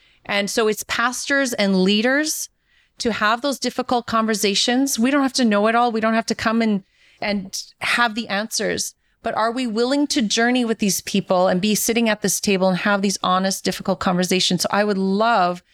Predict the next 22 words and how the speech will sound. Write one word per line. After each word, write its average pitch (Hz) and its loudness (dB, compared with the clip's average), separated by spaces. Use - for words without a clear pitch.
for 208 -6
pastors 196 -2
to 214 0
rise 185 2
up 185 0
and 180 2
be 185 2
part 185 0
of 190 -2
this 208 -2
conversation. 185 0
And 208 -2
everyday 240 0
Christians. 226 -2
There's 214 0
also 240 0
a, 233 2
a 220 0
thing 240 0
where 214 4
there's, 208 -2
like, 220 0